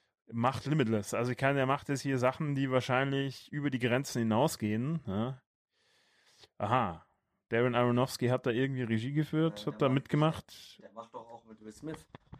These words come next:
Speaker 2: Ich dachte, Darren Aronofsky, der macht das auch mit Will Smith. Da kommt auch eine Disney Plus Serie.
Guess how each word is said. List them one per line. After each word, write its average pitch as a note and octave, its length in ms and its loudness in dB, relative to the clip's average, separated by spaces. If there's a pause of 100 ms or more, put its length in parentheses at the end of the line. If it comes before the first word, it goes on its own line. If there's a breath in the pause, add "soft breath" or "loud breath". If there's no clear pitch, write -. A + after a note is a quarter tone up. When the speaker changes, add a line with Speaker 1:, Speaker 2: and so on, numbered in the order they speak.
(180 loud breath)
Speaker 2:
Ich G#2+ 160 -4
dachte, A2+ 400 2
Darren A2+ 300 4
Aronofsky, A2+ 500 0
der A2 120 4
macht A#2 220 -2
das A2+ 140 -4
auch A2 140 -2
mit A2 180 -4
Will G#2+ 80 -2
Smith. D3+ 300 -4
Da G#2 100 0
kommt A2+ 220 -2
auch C#3+ 140 2
eine A2 160 -2
Disney G#2 280 -6
Plus - 240 -8
Serie. G2+ 300 -4